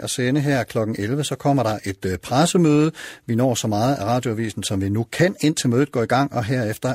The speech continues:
er Hjernekassen på, øh, så meget som de nu kan nå op til klokken tolv efter det her pressemøde.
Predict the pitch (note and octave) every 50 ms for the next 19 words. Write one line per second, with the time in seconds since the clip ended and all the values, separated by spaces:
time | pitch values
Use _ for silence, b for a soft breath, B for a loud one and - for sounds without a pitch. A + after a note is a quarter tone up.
0 | - - A2 G#2+ G2+ - b b b A2 G2 A2+ A2+ C3 G3 C4 C4+ - - D#3+
1 | C#3 B2+ A#2+ - - D#3 D3 E3 - B B B B B B - C3+ - - D3
2 | C3 A2 A#2+ B2+ - C3 A#2 - D3+ F3+ E3 C3+ B2+ - D3+ C3+ C3 C3 B2+ B2+
3 | - - G#2+ A2 - - C3+ A#2 G#2+ - - - A#2+ A2+ A#2+ A2+ - - G#2+ G2+
4 | G2 - - G2+ F#2 - - B2 A2+ G#2 B B B B B B - A2+ G#2 G2
5 | G#2+ A2+ G2+ F#2+ - - - G2+ G2+ G2 - B2+ A#2 G#2+ G2 F#2+ F#2+ G2